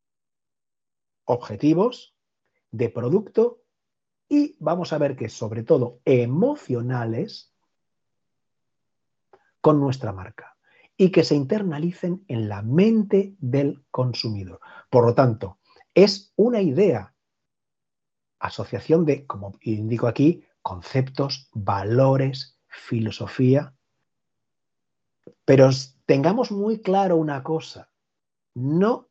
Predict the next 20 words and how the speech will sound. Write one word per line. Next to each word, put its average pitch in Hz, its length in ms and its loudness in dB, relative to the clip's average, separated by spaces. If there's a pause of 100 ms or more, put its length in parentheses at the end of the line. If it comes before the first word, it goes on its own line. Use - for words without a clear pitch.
es 170 560 0 (240)
una 180 240 0
definición 131 1120 -4
de 110 140 -6
producto, 95 640 -12 (1300)
sino 123 540 -2
el 110 320 0
valor, 113 880 2 (840)
la 123 280 0
solución 156 1000 2 (1120)
que 123 160 4
nuestro 113 400 -6
producto, 165 640 0
nuestro 113 440 -4
servicio 196 800 0 (400)
ofrece, 185 680 2
rinde 170 680 2 (180)
para 139 240 2
un 165 100 0
problema. 95 480 -12